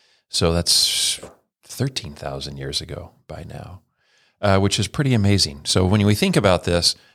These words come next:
we talk about it, obviously, from a therapeutic perspective and C B D, and we're gonna get into that as we get into this history. But if you look at hemp being used as a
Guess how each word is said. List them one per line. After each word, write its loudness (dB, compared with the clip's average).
we 2
talk 4
about 4
it, -2
obviously, 0
from -8
a -8
therapeutic -2
perspective -2
and 0
C 4
B -2
D, 0
and -2
we're 2
gonna 0
get -2
into -4
that -2
as -6
we -6
get -6
into -8
this -4
history. -4
But 2
if 0
you 2
look 2
at 2
hemp 2
being 0
used 0
as 0
a -4